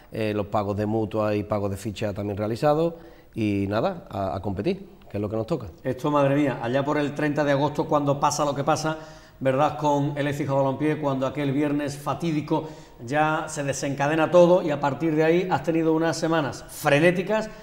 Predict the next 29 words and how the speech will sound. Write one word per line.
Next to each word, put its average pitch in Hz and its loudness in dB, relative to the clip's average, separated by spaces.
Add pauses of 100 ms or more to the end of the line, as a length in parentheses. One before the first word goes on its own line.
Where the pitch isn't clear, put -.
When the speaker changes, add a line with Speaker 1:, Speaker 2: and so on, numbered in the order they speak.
(540)
Speaker 2:
Ahora 143 8
también 156 6
se 165 0
trabaja 139 0
muchísimo, 185 0
pero 147 2
lo 143 2
peor 160 0
supongo 180 0 (260)
que 135 -4
ya 147 4
pasó, 139 0
¿no? 139 -2
Aquellos 143 -2 (280)
días 139 2
de 147 -2
tramitación, 143 -2
de 139 -4
contactos 139 -6
con 139 -4
la 135 0
federación, 139 -4
de 131 -2
ponerlo 139 -2
todo 143 -2
en 156 0
orden, 127 -4 (240)
de 135 -2
arrancar, 147 0